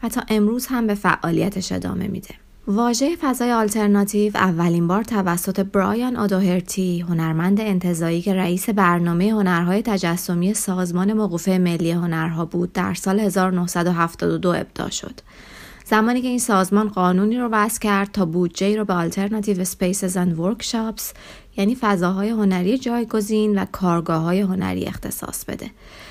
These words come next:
از اون زمان استفاده از این واژه در مطبوعات هم رایج شد. جالبه بدونیم که سازمان موقوفه ملی هنرها، The National Endowment for the Arts، که به اختصار بهش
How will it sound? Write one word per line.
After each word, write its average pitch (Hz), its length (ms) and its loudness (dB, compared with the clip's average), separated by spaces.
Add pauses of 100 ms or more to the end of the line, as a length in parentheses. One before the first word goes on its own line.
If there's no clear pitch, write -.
(200)
از 240 200 2
اون 269 120 -2
زمان 233 360 2
استفاده 196 440 2
از 226 200 0
این 226 120 2
واژه 202 300 2
در 185 200 2
مطبوعات 175 720 0
هم 202 180 4
رایج - 360 -2
شد. - 380 -14 (680)
جالبه 269 380 2
بدونیم 262 360 0
که 254 100 -2
سازمان 196 500 4
موقوفه 202 540 2
ملی 175 360 2
هنرها، 170 1000 0 (380)
The 185 60 0
National 220 540 0
Endowment 185 640 2
for 180 400 -4
the 180 100 -2
Arts، 220 500 -2 (540)
که 208 120 -2
به 202 160 -2
اختصار 220 540 -2
بهش 208 280 -2